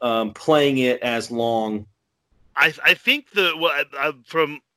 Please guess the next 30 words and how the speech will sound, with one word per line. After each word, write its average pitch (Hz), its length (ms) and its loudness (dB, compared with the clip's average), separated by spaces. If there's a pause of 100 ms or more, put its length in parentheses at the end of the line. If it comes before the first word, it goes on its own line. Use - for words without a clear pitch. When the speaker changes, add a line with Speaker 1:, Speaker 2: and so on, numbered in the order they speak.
(320)
Speaker 2:
it, 175 140 -2
the 165 60 -6
best 220 240 6
thing 247 120 0
I 202 80 4
think 175 140 -2
they 160 80 4
could 135 220 -2
do 135 180 2
is, 131 260 2
'cause 143 240 -8
I 180 120 4
know 202 200 0
how 170 220 0
difficult 147 520 -4
it 135 60 -8
is, 135 160 -2
like, 139 220 0
y-, 156 240 -18
everyone, 185 540 0
if 143 100 -8
you 180 80 0
don't 208 160 2
know 180 220 0
in, 160 140 -4
in 143 300 -4
gaming, 123 580 0 (500)
the 151 100 2
biggest 165 840 0
thing 156 560 -2